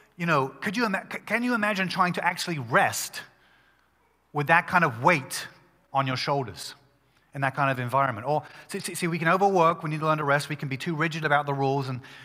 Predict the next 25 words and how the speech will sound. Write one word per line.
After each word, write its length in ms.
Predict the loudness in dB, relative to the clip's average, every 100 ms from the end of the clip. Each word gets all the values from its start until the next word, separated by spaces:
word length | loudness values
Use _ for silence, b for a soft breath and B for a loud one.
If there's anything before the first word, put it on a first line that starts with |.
| B -6
and 140 | -4
then 120 | -2
th-, 140 | -4 -6
th-, 160 | -6
there's 140 | -6 -8
still 320 | -8 -4 -2
no 100 | 0
rest 240 | 0 -2
in 60 | -4
that 120 | -4
because 200 | -6 -8
we're 100 | -6
legalistic. 560 | -6 -4 -6 -4 -8 -2
Or, 240 | -2 0
you 100 | -4
know, 120 | -8 -10 -10
maybe 220 | -8 -6
we're 120 | -6
just 160 | -6 -6
lazy. 420 | -6 -8 -12 -10
That's 160 | -10 -4
another 180 | -4 -2
category 400 | -2 -2 -2 -4
that's 100 | -2
not 220 | -2